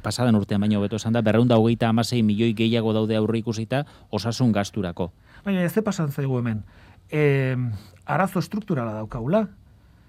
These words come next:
Speaker 2: Arazo estrukturala da, horregatik daude Osakidetzako langileak, eh, kalean, eta diru horrek,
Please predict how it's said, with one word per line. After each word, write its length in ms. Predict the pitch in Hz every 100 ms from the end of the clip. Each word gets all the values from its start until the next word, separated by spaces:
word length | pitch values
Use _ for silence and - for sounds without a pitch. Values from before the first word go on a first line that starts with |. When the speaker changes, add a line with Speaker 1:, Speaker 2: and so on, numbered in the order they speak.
| - - - _ -
Speaker 2:
Arazo 300 | 123 151 170
estrukturala 560 | - 185 170 131 110
da, 140 | 147 233
horregatik 480 | 143 123 180 156 139
daude 160 | 139
Osakidetzako 680 | 135 - 139 131 123 135 135
langileak, 520 | 127 120 117 117 -
eh, 320 | 117 113 110
kalean, 380 | 107 117 170 196 -
eta 880 | 151 143 135 127 123 120 120 117 120 -
diru 380 | 123 127 139 185
horrek, 460 | 160 139 208 220